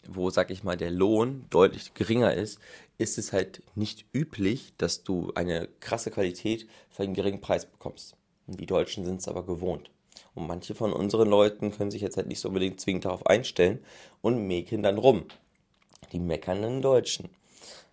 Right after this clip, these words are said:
die viel verlangen für wenig Geld, weil wir es von hier, sag ich mal, verhältnismäßig so kennen.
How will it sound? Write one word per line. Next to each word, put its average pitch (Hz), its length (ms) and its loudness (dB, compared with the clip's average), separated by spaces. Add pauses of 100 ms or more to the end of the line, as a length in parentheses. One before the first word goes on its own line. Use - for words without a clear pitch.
(180)
die 90 100 -4
viel 131 460 0
verlangen 110 500 2
für - 240 -10
wenig 92 400 -4
Geld, - 340 -2 (240)
weil 95 200 -4
wir 98 100 -2
es - 180 -12
von - 280 -8
hier, 98 340 0 (720)
sag 101 180 -4
ich 107 60 -8
mal, 101 140 0
verhältnismäßig 95 800 -4
so 90 180 -6
kennen. 92 420 -10